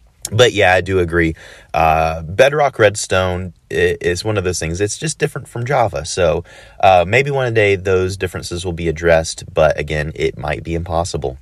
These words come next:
I'm not sure. Squid says, "I love Redstone, but I'm not that good, and it always takes up so much space, so I wish it would take up less." So maybe more Redstone features, um, that, maybe like the copper bulb. The copper bulb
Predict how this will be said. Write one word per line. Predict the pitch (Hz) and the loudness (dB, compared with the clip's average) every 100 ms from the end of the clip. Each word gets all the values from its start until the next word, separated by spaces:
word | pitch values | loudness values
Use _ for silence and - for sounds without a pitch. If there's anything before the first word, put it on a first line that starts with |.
| _ | _
I'm | 78 | -4
not | 76 - | -4 -6
sure. | - 80 69 - - - - | -4 -4 -4 -10 -20 -12 -4
Squid | - 151 185 165 | 0 2 2 4
says, | - 165 160 147 - | 0 0 -2 -2 2
"I | 120 | 2
love | 123 123 143 | 4 2 2
Redstone, | 101 101 117 - 82 76 | 2 2 0 -2 -2 -2
but | 76 92 | -2 2
I'm | 95 98 | 2 2
not | 131 - | -2 2
that | 117 107 87 | 0 0 -4
good, | 113 85 67 - - | 0 0 0 -8 -12
and | - 98 | -4 -2
it | - | 0
always | 143 156 147 - | 0 0 -2 -8
takes | - 127 - - | -8 -6 -6 0
up | 104 - - | 0 0 -4
so | - 113 143 | -4 -2 0
much | 156 - - | -2 -4 -8
space, | - 135 - - - - - | -4 -4 -4 -10 -12 -14 -4
so | 120 | 2
I | 104 | 4
wish | 131 - | 4 -2
it | |
would | 127 113 | -4 -6
take | - 76 78 | -6 -8 -2
up | 87 92 | -2 -2
less." | 117 139 - - - - | -4 -6 -6 -8 -8 -6
So | - 139 | -2 4
maybe | 147 160 | 4 2
more | 143 139 | 2 4
Redstone | 131 127 123 139 117 | 4 4 2 -2 -4
features, | 110 107 104 - 107 101 95 - | -4 -8 -8 -4 -4 -4 -6 -2
um, | 92 90 85 85 | 2 2 0 2
that, | 101 98 - - - - - | 4 4 0 -14 -18 -20 -2
maybe | 143 185 | 0 0
like | 220 170 160 | 2 2 2
the | 127 127 | -2 -2
copper | - 135 131 113 | 2 0 2 0
bulb. | 101 113 95 76 | 4 4 4 0
The | 92 | -2
copper | 120 123 | 0 0
bulb | 120 104 117 107 | 2 4 2 0